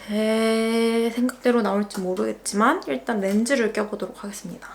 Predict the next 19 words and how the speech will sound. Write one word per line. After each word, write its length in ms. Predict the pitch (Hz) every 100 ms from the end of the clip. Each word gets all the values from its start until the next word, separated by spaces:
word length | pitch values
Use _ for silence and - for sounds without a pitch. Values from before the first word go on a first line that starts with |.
| -
렌즈는 880 | 233 226 233 254 294 381 349 320 311
오늘 300 | 233 233 247
파란색 600 | - 392 480 480 392 -
끼면은 640 | 330 349 359 330 294 285
잘 260 | 262 - 226
어울릴 420 | 269 302 294 285
것 80 | 240
같은데 1120 | 226 220 - 220 214 214 214 214 202 - - -
저번에 440 | 240 233 277 262
살구 440 | 254 359 427 466
메이크업이랑 840 | 403 285 285 - 226 202 196 190 185
비슷할 680 | - 208 - 226 196 190
것 100 | -
같아서 680 | - - - 190 254 262 208 -
그냥 320 | - 214 214 202
브라운 420 | - 240 294 294
컬러 340 | 262 254 233 202
렌즈를 800 | 175 180 180 190 180 185 190
착용해야겠어요. 1040 | - 254 247 262 254 226 202 - - -